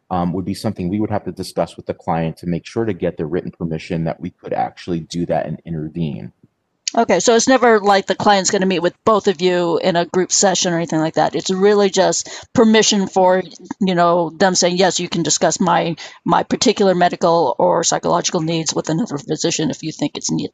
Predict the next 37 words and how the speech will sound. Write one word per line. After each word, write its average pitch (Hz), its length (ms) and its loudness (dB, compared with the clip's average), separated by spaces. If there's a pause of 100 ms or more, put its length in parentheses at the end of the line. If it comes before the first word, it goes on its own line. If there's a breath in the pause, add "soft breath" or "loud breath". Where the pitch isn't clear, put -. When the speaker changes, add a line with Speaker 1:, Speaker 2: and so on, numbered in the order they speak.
Speaker 2:
necessary." - 600 -4 (720)
Speaker 1:
Yeah, 98 200 0
it's - 160 -10
never, 151 360 0
it's - 180 -4
never 131 240 0
happened 113 380 0
so 90 180 -2
far, 90 720 0
um, 87 400 0
that 92 160 0
we 92 80 -4
had 87 240 -4
to 90 80 0
do 82 160 -4
that. 98 220 0
But 113 120 0
I 98 100 2
mean, 101 200 -2
I, 92 240 -4 (340)
we, 90 260 -6
we 110 140 -2
would 92 140 0
be 87 140 -4
open 131 360 -2
to 180 180 -2
it 160 100 -2
if 175 100 -4
it's, - 160 -8
Speaker 2:
Mm-hmm. 240 180 0
Speaker 1:
if - 100 -2
it's - 200 -10
a - 20 -20 (380)
client 101 260 0
that - 220 -2
wanted 90 480 -4
to, 87 280 -2